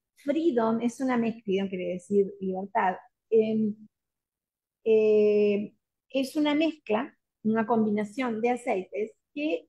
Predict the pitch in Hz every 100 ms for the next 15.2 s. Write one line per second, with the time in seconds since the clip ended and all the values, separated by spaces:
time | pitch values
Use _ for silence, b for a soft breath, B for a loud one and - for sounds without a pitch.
0 | _ - 220 208 208 202 202 196 190 185
1 | 240 262 277 311 247 269 226 190 202 196
2 | 202 226 247 254 269 269 277 240 247 240
3 | - 294 302 302 285 - 226 226 220 220
4 | 220 233 240 277 - 233 226 262 226 185
5 | 190 196 202 208 226 226 - 254 - _
6 | _ _ _ _ _ _ 208 - _ _
7 | _ _ _ _ 240 262 320 320 - 277
8 | 285 294 294 254 - 262 277 - 226 214
9 | 214 247 254 254 214 196 214 214 220 220
10 | 220 220 226 240 233 233 226 240 277 269
11 | 233 208 196 208 254 254 277 - 294 226
12 | 208 196 - 233 247 247 302 294 - 240
13 | 233 247 233 220 220 254 269 233 - 226
14 | 269 - 208 233 240 240 233 233 233 233
15 | 208 -